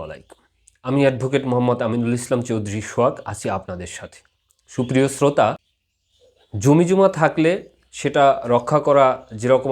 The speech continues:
আমাদের দায়িত্ব, তেমনি জমিজমাকে সুন্দরভাবে গুছিয়ে রাখাটাও একটা কর্তব্যের ভিতরে পড়ে।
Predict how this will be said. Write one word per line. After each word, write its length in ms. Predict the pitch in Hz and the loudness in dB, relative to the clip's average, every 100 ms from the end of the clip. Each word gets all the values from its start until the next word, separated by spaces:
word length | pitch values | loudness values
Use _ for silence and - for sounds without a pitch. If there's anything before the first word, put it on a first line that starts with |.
| 123 | 0
আমাদের 260 | 123 120 110 110 | 0 0 0 2
দায়িত্ব, 320 | 110 - - 170 - _ _ _ _ - | 2 -2 -8 -8 -8 _ _ _ _ -2
তেমনি 320 | 160 180 143 127 - - - 101 | 0 2 0 -2 -8 -20 -18 -4
জমিজমাকে 680 | 131 156 170 175 175 - 107 107 - _ _ - | 0 2 2 2 2 2 -4 -4 -12 _ _ -12
সুন্দরভাবে 640 | - 147 165 175 175 170 165 170 - _ _ _ 107 | -2 2 4 4 4 4 2 -2 -10 _ _ _ -6
গুছিয়ে 360 | 120 156 - 196 175 | -2 -2 2 4 4
রাখাটাও 500 | - 160 156 156 120 151 - _ - 113 | 2 -2 2 2 2 -2 -10 _ -16 -12
একটা 220 | - 143 226 - _ _ - | -4 -4 -4 -14 _ _ -2
কর্তব্যের 440 | 120 - 117 123 120 | -2 2 2 0 -2
ভিতরে 260 | 123 135 151 - | -2 -2 -2 -4
পড়ে। 200 | 80 | -6